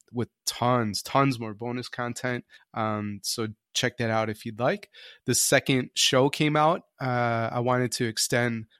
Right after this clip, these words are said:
reach and impact. So it's called the School Leadership Series. It's always five minutes or less. It's typically around three,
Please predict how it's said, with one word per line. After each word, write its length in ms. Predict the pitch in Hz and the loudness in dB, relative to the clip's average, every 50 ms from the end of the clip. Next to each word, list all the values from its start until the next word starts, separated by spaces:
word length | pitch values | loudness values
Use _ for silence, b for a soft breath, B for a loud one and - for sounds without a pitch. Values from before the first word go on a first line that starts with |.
| _ _ - | _ _ 0
reach 340 | 127 131 135 143 - - 127 | 2 2 4 4 2 0 0
and 80 | 120 | 0
impact. 600 | - 143 131 131 - 135 143 147 151 - _ - | 0 0 -2 -2 0 0 0 0 0 -2 _ -8
So 420 | - - 139 123 117 117 110 110 - _ _ _ _ | -4 -2 0 2 2 0 -2 -4 -8 _ _ _ _
it's 100 | - - | -12 -4
called 200 | - - 143 131 | 4 4 6 6
the 60 | 123 120 | 6 2
School 280 | - - - 147 135 | 0 4 4 6 6
Leadership 500 | 127 123 135 139 139 - - 156 147 - | 6 6 6 6 4 4 2 2 0 0
Series. 460 | - - 151 151 147 151 147 143 127 | 0 2 2 4 4 2 2 0 0
It's 240 | 127 113 - - - | -4 -4 -4 -6 -8
always 560 | - - 127 123 123 127 127 127 123 120 117 | -2 2 4 6 6 6 6 4 4 2 2
five 240 | - - 127 123 120 | 0 0 0 2 2
minutes 260 | 123 120 117 110 - | 0 -2 -2 -2 -4
or 60 | 107 107 | -4 -2
less. 340 | 110 110 110 107 104 - | -2 0 0 -2 -2 -4
It's 160 | - 101 - - | -4 -6 -2 0
typically 440 | - 175 170 - - - 123 117 | 0 0 0 0 -2 0 0 2
around 420 | 113 110 110 110 107 107 104 101 - | 2 2 0 0 -2 -4 -6 -8 -10
three, 420 | - 131 151 160 127 107 104 - | -8 -4 -2 -2 -2 -2 -4 -8